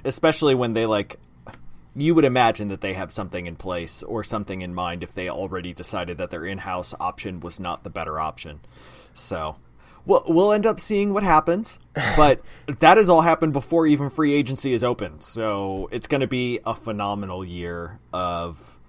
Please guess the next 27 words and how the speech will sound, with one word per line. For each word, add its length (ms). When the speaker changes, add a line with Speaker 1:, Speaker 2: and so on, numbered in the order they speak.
Speaker 1:
questions 500
about 220
rosters, 600
undoubtedly. 760
Speaker 2:
Yeah, 320
well, 280
and 160
that 200
leads 260
us 160
to 160
our 280
opening 400
question, 720
which 300
is, 600
uh, 300
where 180
do 80
you 60
think 220
the 60
big 220
pitchers 400
are 100
gonna 260
land? 440